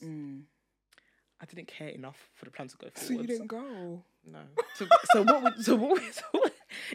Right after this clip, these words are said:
Speaker 2: so what we did instead, yeah, was we, um, we, I was like, "I can't be bo-," I was like, "Guys, I can't be bothered. I just wanna go home,
Speaker 1: Hackney
Speaker 2: yeah."
Speaker 1: College is a bit far.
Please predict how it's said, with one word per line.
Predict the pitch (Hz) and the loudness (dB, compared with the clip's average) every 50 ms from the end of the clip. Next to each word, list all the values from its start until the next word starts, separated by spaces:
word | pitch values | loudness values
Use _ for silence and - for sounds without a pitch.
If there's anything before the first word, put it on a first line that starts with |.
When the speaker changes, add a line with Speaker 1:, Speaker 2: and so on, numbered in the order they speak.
| - _ - - 240 247 | -14 _ -12 -6 2 6
Speaker 2:
so | 233 208 | 6 6
what | 214 262 - | 6 4 0
we | 214 220 214 | -2 -4 -6
did | 208 190 175 | -6 -6 -8
instead, | 165 175 - - - - 165 - 143 139 | -10 -12 -12 -12 -8 -4 -4 -4 -6 -6
yeah, | 131 127 123 117 107 117 151 196 - - - - - - - - _ _ - | -12 -12 -12 -10 -10 -10 -12 -12 -14 -16 -20 -20 -20 -20 -20 -20 _ _ -12
was | 156 170 170 156 147 | -8 -8 -8 -8 -8
we, | 147 151 151 151 120 85 | -6 -6 -6 -4 -4 -6
um, | 120 143 143 143 143 139 139 139 139 139 135 - _ _ _ _ _ _ _ _ _ _ _ _ _ _ - - _ - | -6 -6 -6 -8 -10 -12 -14 -16 -16 -18 -20 -20 _ _ _ _ _ _ _ _ _ _ _ _ _ _ -20 -20 _ -18
we, | 180 170 - - 151 147 147 139 135 131 131 131 131 131 127 127 127 110 - - - | -14 -12 -12 -12 -10 -12 -12 -10 -10 -10 -10 -12 -12 -12 -12 -12 -14 -14 -16 -14 -12
I | - | -10
was | 185 - | -8 -8
like, | 143 - - | -10 -12 -12
"I | - | -12
can't | 202 190 180 | -12 -12 -12
be | 160 | -12
bo-," | 151 - | -12 -10
I | 165 185 | -8 -8
was | 220 - - | -8 -8 -10
like, | - - - | -12 -12 -10
"Guys, | - 160 165 165 - | -10 -10 -10 -10 -12
I | - | -14
can't | - - - - - | -12 -10 -10 -10 -10
be | - 139 | -12 -14
bothered. | - 151 151 147 - | -14 -14 -14 -14 -14
I | 143 | -14
just | 147 - - | -14 -14 -14
wanna | 165 147 139 | -16 -16 -14
go | 131 139 | -14 -14
home, | 139 139 | -16 -14
Speaker 1:
Hackney | 143 254 254 - 214 | -12 -12 -12 -10 -12
Speaker 2:
yeah." | - | -10
Speaker 1:
College | - 190 180 165 147 | -8 -8 -8 -8 -10
is | 143 | -12
a | |
bit | 139 131 | -14 -14
far. | - - 190 208 202 156 139 131 135 139 | -14 -14 -12 -12 -10 -10 -12 -12 -14 -16